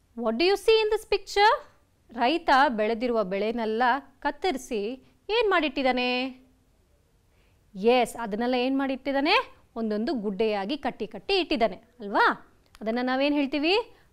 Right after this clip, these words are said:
ಫಸಲು ಕಟ್ಟುವಿಕೆ. ಇದನ್ನ ನಾವು ಇಂಗ್ಲಿಷಲ್ಲಿ ಏನ್ ಹೇಳ್ತೀವಿ? Yes, it is called binding. ಬೈಂಡಿಂಗ್ ಅಂದ್ರೆ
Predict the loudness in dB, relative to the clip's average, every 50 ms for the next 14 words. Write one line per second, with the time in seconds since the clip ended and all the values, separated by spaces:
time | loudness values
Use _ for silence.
0 | _ _ -12 -10 -6 -2 0 2 2 2 2 0 -2 -2 0 -2 -2 -2 -4 -6
1 | -4 -4 -2 -2 -2 -4 -6 -8 -12 _ _ _ _ _ _ _ _ _ -20 -20
2 | _ -20 _ _ -6 0 2 2 4 4 4 4 4 2 2 4 4 2 2 2
3 | 0 2 2 0 0 0 0 0 0 -2 -2 -2 0 0 0 -2 -4 -6 -12 _
4 | _ _ _ _ _ _ _ _ _ _ _ _ _ _ _ -12 -6 0 4 4
5 | 6 6 4 2 -2 -10 -10 -8 -8 -10 -10 -8 -2 2 4 6 6 6 6 4
6 | 2 -2 -10 _ _ -12 -10 -4 2 6 6 6 8 6 6 4 4 4 2 2
7 | 0 -4 -8 -14 -14 -8 -4 -2 0 2 2 2 2 2 0 -2 0 2 2 2
8 | 2 0 -6